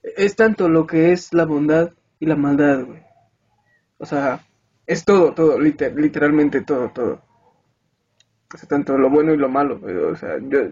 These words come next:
yo siento que eso es Dios. Y,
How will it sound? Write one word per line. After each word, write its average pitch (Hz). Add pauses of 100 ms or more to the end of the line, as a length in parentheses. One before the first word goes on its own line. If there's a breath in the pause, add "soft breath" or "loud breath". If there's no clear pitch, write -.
yo 156
siento 160
que 165
eso 165
es 160
Dios. 160 (1700)
Y, 160